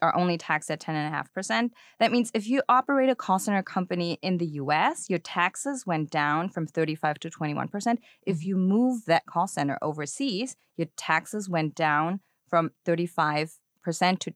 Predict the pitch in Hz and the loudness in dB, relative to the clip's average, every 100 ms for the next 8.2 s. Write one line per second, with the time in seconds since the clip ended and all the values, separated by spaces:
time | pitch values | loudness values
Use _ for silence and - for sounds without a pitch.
0 | - - 147 147 151 - 165 - - - | -8 -2 -2 -2 -6 -8 -10 -12 -10 -4
1 | - 180 180 170 180 190 220 202 202 - | 2 2 2 0 2 2 2 0 0 0
2 | 156 - 156 151 175 175 - 156 165 196 | -4 -4 -2 -2 -4 -8 -4 -4 -2 -2
3 | 226 233 - 165 160 165 147 147 160 147 | -2 -4 -2 0 0 0 0 -2 -4 -8
4 | 151 - 156 233 262 _ - - - _ | -8 -8 -6 -6 -10 _ -20 -20 -20 _
5 | 196 202 196 - _ 190 196 196 190 294 | 4 4 4 -4 _ 2 4 4 4 2
6 | 453 175 147 180 165 214 185 180 180 175 | 0 -4 -2 0 2 4 4 4 2 0
7 | 160 175 190 196 185 185 - 170 240 196 | 0 0 0 -4 -4 -6 -4 -2 2 2
8 | 214 254 | 0 -4